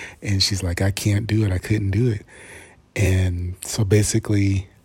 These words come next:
I guess this is kinda her slowly turning back to the light. And so, l-, um, Obi-Wan goes to Alderaan and takes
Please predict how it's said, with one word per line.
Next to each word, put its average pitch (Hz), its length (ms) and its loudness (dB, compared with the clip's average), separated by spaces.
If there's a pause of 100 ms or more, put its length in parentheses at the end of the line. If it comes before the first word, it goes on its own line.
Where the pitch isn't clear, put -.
(140)
I - 40 -4
guess 104 240 2
this 107 180 0
is 104 140 -4
kinda 101 280 -4
her 98 280 -2
slowly 98 400 -4
turning 98 340 -2
back 95 300 -4
to - 160 -4
the 95 100 -6
light. 90 340 -6 (1120)
And 107 200 -2
so, 101 480 -2 (2500)
l-, 101 300 -4
um, 95 580 -4 (480)
Obi-Wan 127 420 2
goes 117 240 2
to - 80 0
Alderaan 95 720 -4 (720)
and 95 120 -6
takes - 440 0